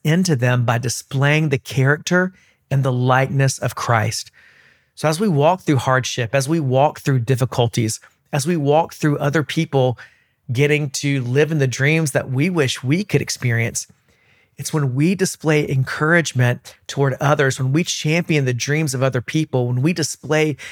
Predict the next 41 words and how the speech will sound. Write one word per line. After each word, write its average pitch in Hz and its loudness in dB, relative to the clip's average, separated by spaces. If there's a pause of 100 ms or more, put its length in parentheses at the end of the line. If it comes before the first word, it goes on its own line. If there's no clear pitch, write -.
(160)
contentment 151 0
and 131 0
trust, - -2
even 202 0
in 165 2
our 160 4
frustration, 131 -2 (380)
even 185 2
in 156 2
our 131 2
pain, 131 0 (720)
that's 139 -2
when 139 2
Christ 135 -2
shines 127 -2
brightly 147 0
through 131 0
us. - -6
It 139 -6
doesn't 196 0
mean 156 2 (520)
you 156 4
deny 131 0
the 147 2
pain. 123 0
It 117 -6
doesn't 165 0
mean 147 0
you 147 0
deny 131 0
the 127 -2
frustration. 123 -2 (540)
It 160 0
just 214 -4
means 147 0
you 156 0
bring 127 0
it 170 -4
to 139 -6
the 131 0
Lord 120 0